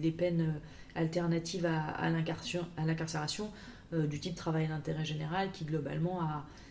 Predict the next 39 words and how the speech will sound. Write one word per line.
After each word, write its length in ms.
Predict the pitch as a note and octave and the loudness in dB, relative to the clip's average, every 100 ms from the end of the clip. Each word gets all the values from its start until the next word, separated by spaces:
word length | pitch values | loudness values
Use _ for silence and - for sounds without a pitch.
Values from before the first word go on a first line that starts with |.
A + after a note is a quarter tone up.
| - - | -12 0
a 100 | E3 | 4
montré 380 | E3 D#3+ F#3 | 6 4 0
son, 200 | F#3 E3+ D#3 D3+ D3 D3+ - E3+ | -2 0 0 0 -4 -6 -6 -6
son 300 | - F3+ F3 | -6 -2 0
utilité 840 | F3 E3 E3 E3+ E3 G#3 G#3+ A3 | 2 0 0 0 0 2 4 4
et 40 | E3 | 0
son 220 | D#3+ E3+ | 0 0
sens 340 | E3+ A#3+ B3+ | 0 0 0
aussi 260 | G3 - G#3+ | -2 -2 -4
par 140 | G3+ | -2
rapport 280 | E3+ E3 F3 | -2 0 0
au 240 | E3+ E3 D#3+ | 0 0 -2
reste 200 | D#3+ D#3+ | -2 -2
de 60 | |
la 100 | D#3+ | -2
société. 560 | - E3 - D#3+ A#3+ - - - - - - - - - | -4 -6 -4 -2 -2 -2 -8 -12 -12 -14 -14 -14 -16 -2
Euh, 960 | F3+ E3 D#3+ D3+ - - - - - - - - - - - | 2 4 4 2 0 0 0 -2 -2 -4 -6 -8 -12 -12 0
par 100 | A#3 | 4
rapport 260 | B3 E4 D4+ | 6 6 6
aux 80 | |
longues 200 | A3 G#3 | 6 4
peines 180 | A#3+ A#3+ | 2 2
d'emprisonnement, 540 | A3 F3+ G3+ G3 A#3+ B3 | 2 0 0 2 2 2
en 20 | |
revanche, 300 | F3+ G#3 G#3+ | 0 0 0
je 40 | |
dirais 260 | F#3 F#3+ F#3+ | 0 2 2
les 80 | F3 | 2
choses 200 | F3+ E3+ | 2 0
différemment, 540 | G3 G#3 F#3 F#3 A3+ | -2 -2 0 0 -2
tout 100 | - | -4
simplement 360 | G3+ F#3 F#3+ F#3 | -4 -2 0 0
aussi 160 | F3+ | 0
parce 160 | G3+ F#3+ | -4 -2
que 80 | F3 | 2
les 120 | F3 | 4
détenus 320 | F3+ A3 A3 | 2 0 -4
sont 140 | F#3 | -4
pas 280 | E3+ G3+ G#3+ | -2 -2 -4